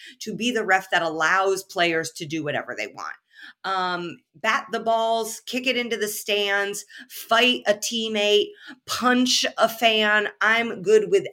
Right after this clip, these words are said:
any of it. So I am sorry for that man, and I do feel bad that they kept cutting to him and showing how sad he looked because he's really cute. He looks like a teddy bear, and I love him.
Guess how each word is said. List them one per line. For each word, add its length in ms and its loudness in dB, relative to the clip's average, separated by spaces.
any 300 2
of 140 -4
it. 200 2
So 520 0
I 80 2
am 260 2
sorry 300 4
for 160 -4
that 200 4
man, 440 2
and 380 0
I 120 2
do 280 -4
feel 160 -2
bad 220 4
that 100 -6
they 80 -2
kept 220 -2
cutting 340 -2
to 120 -6
him 460 -4
and 340 -2
showing 720 -4
how 280 -4
sad 300 2
he 120 -6
looked 280 -8
because 280 -10
he's 200 -12
really 240 -4
cute. 480 -6
He 80 -4
looks 240 -6
like 120 -4
a 60 -14
teddy 240 -4
bear, 180 2
and 120 0
I 40 0
love 240 0
him. 360 -2